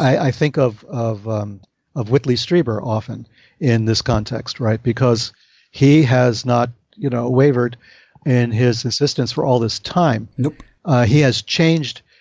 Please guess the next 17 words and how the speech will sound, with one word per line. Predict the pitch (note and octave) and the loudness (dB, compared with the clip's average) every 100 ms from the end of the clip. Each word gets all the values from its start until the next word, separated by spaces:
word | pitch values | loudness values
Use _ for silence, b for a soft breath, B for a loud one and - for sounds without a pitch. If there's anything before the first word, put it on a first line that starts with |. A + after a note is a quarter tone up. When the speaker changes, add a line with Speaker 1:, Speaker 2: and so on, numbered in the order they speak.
| b | b
Speaker 1:
in | D3 C3 | -2 0
a | |
sense, | - D3+ C3+ | 2 0 0
his | C3 - | -4 -2
relationship | A#2+ A#2+ D3+ - C3 - B2+ - | 0 2 2 0 -8 -6 -6 -6
to | - C#3 | -4 -2
what | B2 | -2
he | A2+ | -2
calls | B2+ B2 A#2+ | -4 -4 -4
the | A2 | -4
visitors. | C3 B2+ A2 A2+ - b b b b b | -2 -2 -4 -6 -10 b b b b b
But | C3+ A#2+ B2 - _ _ _ - | -2 2 2 0 _ _ _ -6
generally | B2+ D#3+ G3 E3 D3+ | 0 2 2 2 2
speaking, | - F3 F3+ C3+ | 0 -2 0 0
there's | A#2+ A2+ | 0 0
a | A#2+ | 0
lot | A2+ C3 F#3 F#3 | 2 2 2 0